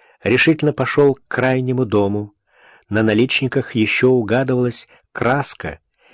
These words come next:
и крыша, как новая, выделяется среди других убогих, плешивых. Молодец, Милинка, хорошо матери подмогал, не текло у старухи над головой эти годы.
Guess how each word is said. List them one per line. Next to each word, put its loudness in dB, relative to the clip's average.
и 2
крыша, 2
как -6
новая, 2
выделяется 0
среди 0
других -2
убогих, 0
плешивых. -2
Молодец, 0
Милинка, 0
хорошо -2
матери -2
подмогал, -2
не -2
текло 0
у 0
старухи -2
над -2
головой 0
эти -2
годы. 0